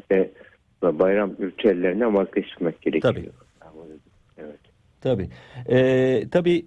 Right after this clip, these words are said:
Speaker 2: bayramlar güzellikleri paylaşmak için bir fırsat. Bayramların insan açısından, toplum açısından, e, önemi nedir Nevzat Tarhan'ın sözleriyle?
Speaker 1: Tabii bayramlar, e, özellikle,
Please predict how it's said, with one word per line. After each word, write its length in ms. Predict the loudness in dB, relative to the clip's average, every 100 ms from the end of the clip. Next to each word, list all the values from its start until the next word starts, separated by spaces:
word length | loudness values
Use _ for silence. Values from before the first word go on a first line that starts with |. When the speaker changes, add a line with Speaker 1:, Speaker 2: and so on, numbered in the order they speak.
| _
Speaker 2:
bayramlar 840 | -2 2 4 2 0 0 -2 -6 -10
güzellikleri 640 | -2 2 2 -2 -4 -4
paylaşmak 640 | 0 2 2 0 -2 -6
için 240 | -6 -4 -4
bir 80 | -2
fırsat. 720 | -2 -2 0 -2 -2 -18 -6 0
Bayramların 640 | 2 2 2 2 0 -2 -4
insan 360 | -4 0 0
açısından, 720 | 0 -4 -8 -4 0 0 0 -6 _
toplum 460 | -2 -2 -2 -4 -4 -6
açısından, 800 | -6 -8 -6 -2 0 2 0 -2 -12 -20 -6 0
e, 220 | 2 2 2
önemi 640 | 2 4 2 0 -2 0
nedir 280 | 2 2 -2
Nevzat 440 | -2 -2 -2 -2
Tarhan'ın 420 | -2 -2 -2 -4
sözleriyle? 600 | -4 -4 -4 -6 -10 -10 -14 -20 -20 -20 -20 -20 -20 -20 -20 -20 -20 -20 -20 -20 -20 -20 _ -20 -12
Speaker 1:
Tabii 400 | 0 2 4 4
bayramlar, 540 | 2 2 -2 -2 -4
e, 520 | -4 -2 0 0 0
özellikle, 640 | 2 4 2 -2 -2 -2